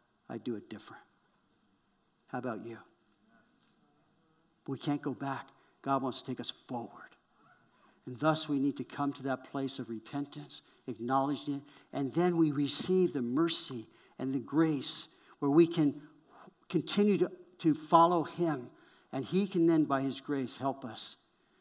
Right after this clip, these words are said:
as we are healed, as we see the consequence in those things. That's not a, so as we're, as we're just, uh, s-, going through this, I want you to, I'm hoping that you'll just read it thinking about it.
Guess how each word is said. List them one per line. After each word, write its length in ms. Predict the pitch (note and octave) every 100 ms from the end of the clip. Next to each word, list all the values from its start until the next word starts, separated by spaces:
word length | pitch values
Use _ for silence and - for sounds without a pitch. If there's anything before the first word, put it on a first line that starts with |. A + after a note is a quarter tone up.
| _ _ C3
as 120 | A#2+
we 120 | B2+
are 80 | A2+
healed, 500 | - - D#3+ C3+ - - - _ _ _ A2
as 60 |
we 100 | A#2
see 200 | A2+ D#3
the 80 | B2+
consequence 760 | - C#3+ C3+ - - A2 -
in 40 | A2
those 120 | G#2+
things. 160 | G#2 B2+
That's 240 | B2+ -
not 180 | C#3 B2+
a, 60 | A#2+ -
so 220 | - D#3+
as 200 | E3 F#3
we're, 120 | F3+ D#3+
as 160 | E3+
we're 100 | E3+
just, 380 | D#3 D3+ - - _ _ _ _
uh, 100 | -
s-, 280 | - - - - _ _ -
going 220 | D3+ D#3
through 180 | D3+ D#3
this, 320 | C3 B2+ - - - _
I 120 | C3
want 220 | D3 E3
you 60 | D#3+
to, 180 | C3+ B2+ - _ -
I'm 120 | C3
hoping 300 | C#3+ E3 C#3
that 60 | C3+
you'll 160 | C#3
just 200 | C3+ C#3+
read 220 | B2+ D#3 D3
it 120 | C3+ - _ -
thinking 340 | C#3+ - A2
about 300 | A2 G2+
it. 80 | -